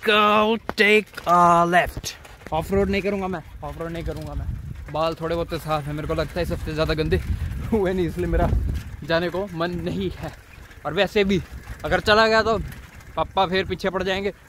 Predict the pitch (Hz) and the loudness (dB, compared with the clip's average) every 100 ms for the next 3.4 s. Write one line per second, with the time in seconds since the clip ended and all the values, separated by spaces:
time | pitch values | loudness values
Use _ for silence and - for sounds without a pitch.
0 | - 180 185 214 208 180 208 202 208 208 | -4 -2 -2 2 2 4 0 -2 -2 -2
1 | 208 202 202 208 - - - 156 196 - | 0 0 0 -4 -6 -18 -14 -6 -4 -2
2 | 185 196 196 190 180 180 190 190 190 190 | 0 0 0 0 0 0 0 -2 -4 0
3 | 196 190 196 196 | 0 2 2 0